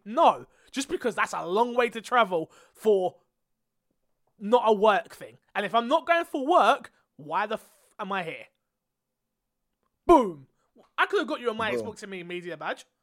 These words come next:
Speaker 2: You can flex on it like that?
Speaker 1: No, you could have done it. You could have done it. It's not hard to
Speaker 2: I
Speaker 1: get
Speaker 2: mean,
Speaker 1: a
Speaker 2: I'm just
Speaker 1: media
Speaker 2: saying.
Speaker 1: badge. You, all you need is a
Speaker 2: I will
Speaker 1: YouTube
Speaker 2: say it
Speaker 1: channel or
Speaker 2: doesn't seem
Speaker 1: blog.
Speaker 2: to be hard.
Speaker 1: It's not
Speaker 2: Everybody
Speaker 1: hard.
Speaker 2: and their mama had a
Speaker 1: I've been
Speaker 2: media
Speaker 1: approved.
Speaker 2: badge,
Speaker 1: I've been
Speaker 2: people, just so
Speaker 1: approved
Speaker 2: everybody
Speaker 1: three
Speaker 2: knows.
Speaker 1: years.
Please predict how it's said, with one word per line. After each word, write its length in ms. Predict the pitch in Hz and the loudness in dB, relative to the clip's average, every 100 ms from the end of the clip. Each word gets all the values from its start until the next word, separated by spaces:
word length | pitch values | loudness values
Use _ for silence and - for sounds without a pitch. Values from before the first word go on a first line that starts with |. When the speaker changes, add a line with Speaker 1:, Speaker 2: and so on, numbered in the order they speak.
| _ _ _ _ _ _ _ _ _ _ _ _ _ _ _ _ _ | _ _ _ _ _ _ _ _ _ _ _ _ _ _ _ _ _
Speaker 2:
You 100 | 120 | -10
can 100 | 117 | -10
flex 320 | - 127 - | -2 -2 0
on 140 | 147 151 | -2 0
it 40 | |
like 160 | 165 160 | 0 2
that? 220 | 180 220 494 | 2 4 2
Speaker 1:
No, 80 | 320 | 0
you 220 | 269 508 - | -2 -2 -2
could 100 | 381 | -4
have 140 | - | 0
done 200 | 359 381 | -2 -2
it. 140 | 151 | -10
You 420 | 143 196 415 523 523 | -12 -4 -2 -2 -4
could 120 | 294 | -2
have 120 | 226 | -2
done 220 | - 170 127 | -2 -8 -8
it. 120 | 113 | -12
It's 140 | 269 | -10
not 160 | 381 381 285 | -6 -4 0
hard 240 | 381 403 | 0 2
to 60 | 165 | 0
Speaker 2:
I 60 | |
Speaker 1:
get 40 | - | 2
Speaker 2:
mean, 80 | 294 | 0
Speaker 1:
a 40 | |
Speaker 2:
I'm 60 | 330 | 0
just 180 | 349 311 | -2 -2
Speaker 1:
media 120 | 233 | -4
Speaker 2:
saying. 80 | 190 | -4
Speaker 1:
badge. 300 | 147 151 _ _ _ _ | -8 -10 _ _ _ _
You, 140 | 262 302 | -14 4
all 160 | 370 427 | 6 6
you 180 | 415 | 4
need 200 | 339 359 | 2 2
is 100 | 320 | 2
a 20 | 311 | 2
Speaker 2:
I 60 | |
will 180 | 320 349 | 4 2
Speaker 1:
YouTube 40 | - | 2
Speaker 2:
say 100 | 330 | 2
it 40 | |
Speaker 1:
channel 140 | - - | 4 4
or 20 | |
Speaker 2:
doesn't 280 | 170 - 185 | 6 6 6
seem 80 | 208 | 4
Speaker 1:
blog. 180 | 233 156 | 4 2
Speaker 2:
to 60 | |
be 160 | 156 143 | -10 -6
hard. 260 | 135 104 - - | -6 -6 -10 -8
Speaker 1:
It's 160 | 311 | -4
not 180 | 330 403 | 0 2
Speaker 2:
Everybody 320 | 170 175 359 185 | 6 6 8 6
Speaker 1:
hard. 20 | - | 4
Speaker 2:
and 80 | |
their 80 | 165 | 0
mama 260 | 160 151 143 | 0 0 0
had 80 | 127 | 2
a 40 | |
Speaker 1:
I've 100 | 247 | 2
been 120 | 392 | 2
Speaker 2:
media 140 | 370 349 | 2 4
Speaker 1:
approved. 360 | 359 381 262 | 6 6 4
Speaker 2:
badge, 60 | - | -2
Speaker 1:
I've 60 | 226 | -6
been 100 | 311 | -6
Speaker 2:
people, 60 | |
just 100 | - | -4
so 40 | 311 247 | -2 -2
Speaker 1:
approved 160 | 233 | -2
Speaker 2:
everybody 100 | 233 | -4
Speaker 1:
three 120 | 214 185 | -2 -4
Speaker 2:
knows. 100 | 185 | -4
Speaker 1:
years. 340 | 330 381 - | -6 -6 -8